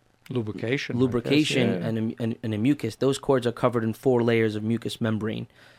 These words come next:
Speaker 2: and they need to be hydrated. Water helps for some, but definitely,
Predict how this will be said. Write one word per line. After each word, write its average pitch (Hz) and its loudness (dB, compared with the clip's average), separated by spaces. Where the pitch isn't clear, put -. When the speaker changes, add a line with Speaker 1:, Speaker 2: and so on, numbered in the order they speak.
Speaker 2:
and 117 -4
they 120 4
need 123 0
to 113 0
be 113 0
hydrated. 107 0
Water 131 6
helps 123 4
for 120 -4
some, 113 -2
but 120 0
definitely, 127 0